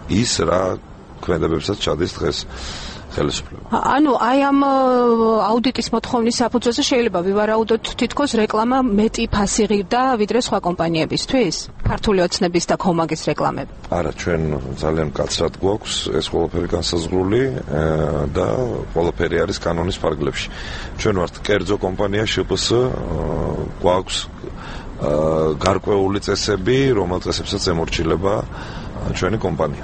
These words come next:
Speaker 2: თქვენი, კერძოდ, მაესტროს ადვოკატი დიმიტრი გაფუნია არ გამორიცხავდა, რომ არა მარტო ანტენების, მ, შესაძლოა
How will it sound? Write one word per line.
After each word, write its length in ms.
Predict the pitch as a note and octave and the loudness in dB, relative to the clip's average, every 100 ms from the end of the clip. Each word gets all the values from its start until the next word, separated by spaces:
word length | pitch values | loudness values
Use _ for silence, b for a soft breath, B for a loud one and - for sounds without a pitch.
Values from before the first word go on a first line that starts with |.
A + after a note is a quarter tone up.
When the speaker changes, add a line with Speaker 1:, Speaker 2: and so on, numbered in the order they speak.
| - | -4
Speaker 2:
თქვენი, 520 | B3 - D4 D4 B3+ A3 F#3+ | -2 0 2 4 4 2 0
კერძოდ, 320 | G3+ G#3+ G3+ | 0 0 2
მაესტროს 460 | G#3 A3+ - G#3+ A3 | 2 2 2 0 0
ადვოკატი 460 | F#3+ F#3+ F#3 F#3 A3+ | 0 0 0 -2 0
დიმიტრი 340 | G3+ F#3 F3+ | 0 2 2
გაფუნია 480 | F3+ F#3+ G#3 F3+ D#3+ | 2 0 2 2 4
არ 140 | D#3 F3+ | 2 2
გამორიცხავდა, 680 | G3+ G3 F#3 - G#3 F#3 G#3+ | 2 4 2 0 0 0 2
რომ 160 | B3 A#3 | 2 2
არა 160 | G#3 | 2
მარტო 240 | G3+ G3 F#3+ | 2 2 0
ანტენების, 680 | F#3 F3+ G3 F#3+ F3+ B3+ - | 0 0 2 0 0 0 0
მ, 480 | - F3 E3 D#3+ E3+ | 0 2 4 4 2
შესაძლოა 500 | E3+ G3 G3 G3+ A3 | 2 2 2 2 0